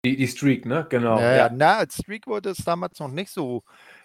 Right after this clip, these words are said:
Speaker 2: benannt, aber man hat zumindest mal erwähnt, dass er jetzt schon so und so viele Matches bei Mania gewonnen hat und noch nicht eins verloren hatte.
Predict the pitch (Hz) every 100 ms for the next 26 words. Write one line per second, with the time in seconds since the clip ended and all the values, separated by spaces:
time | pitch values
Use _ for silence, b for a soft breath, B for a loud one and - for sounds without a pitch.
0 | _ 127 113 104 107 185 - - 147 160
1 | 165 165 151 127 139 - 160 127 156 185
2 | 165 160 156 135 131 156 175 156 151 147
3 | 147 143 143 - 139 131 143 170 147 -
4 | 147 139 147 - 156 139 - 139 131 139
5 | 143 127 120 135 160 139 - 135 113 131
6 | 139 139 - 123 135 156 87 80